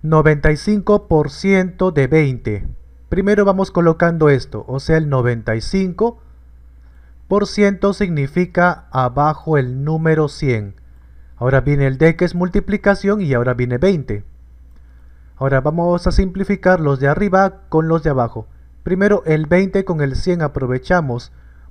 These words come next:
porque terminan en cero. Se pueden simplificar ellos porque hay multiplicación al medio, así que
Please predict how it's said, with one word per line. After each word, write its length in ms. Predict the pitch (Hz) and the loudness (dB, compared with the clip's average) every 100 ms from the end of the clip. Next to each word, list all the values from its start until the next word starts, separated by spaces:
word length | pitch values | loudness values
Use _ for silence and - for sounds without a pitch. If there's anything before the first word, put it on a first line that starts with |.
| - | -8
porque 260 | 135 - | -6 -4
terminan 480 | 135 135 147 175 160 | -2 -2 -2 0 0
en 120 | 139 | -2
cero. 400 | 135 156 123 98 - | -2 0 0 -4 -10
Se 220 | - 127 | -6 -6
pueden 300 | - 160 175 | 0 0 2
simplificar 600 | - 175 185 196 185 190 | -2 -2 -2 -4 0 0
ellos 200 | 196 208 | 2 0
porque 240 | - 165 165 | -2 -2 -2
hay 60 | |
multiplicación 800 | 160 151 147 143 135 127 120 131 | -2 -2 -2 -2 -4 -4 -4 -4
al 120 | 120 | -4
medio, 260 | 113 113 107 | -4 -4 -4
así 160 | - - | -4 -4
que 280 | 123 110 | -4 -4